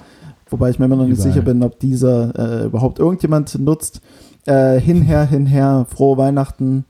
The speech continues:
Speaker 1: von mir, von uns, an euch, alle da draußen. Genießt die Zeit, habt ein paar schöne Tage und
Speaker 2: Lasst
Speaker 1: ja.
Speaker 2: euch reich beschenken.
Speaker 1: Absolut. Das ist das Wichtigste. Darum geht's bei Weihnachten,
Speaker 2: Ja.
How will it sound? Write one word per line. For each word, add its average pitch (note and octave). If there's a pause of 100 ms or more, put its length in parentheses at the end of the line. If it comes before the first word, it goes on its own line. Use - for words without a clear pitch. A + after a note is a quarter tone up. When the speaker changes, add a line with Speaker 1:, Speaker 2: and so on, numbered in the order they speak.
(160)
Speaker 1:
von B2+ (100)
mir, B2+
von A#2
uns, A#2+
an A#2
euch, C3+
alle C#3
da B2+
draußen. B2+ (580)
Genießt C3
die A#2+
Zeit, B2 (200)
habt -
ein -
paar A#2
schöne A2+
Tage B2+ (560)
und A2+ (460)
Speaker 2:
Lasst A#2+
Speaker 1:
ja. -
Speaker 2:
euch -
reich E2+
beschenken. F2+ (200)
Speaker 1:
Absolut. E3 (260)
Das D3+
ist D3
das C#3
Wichtigste. C3+
Darum E3+
geht's G3
bei D3+
Weihnachten, A#2+
Speaker 2:
Ja. G2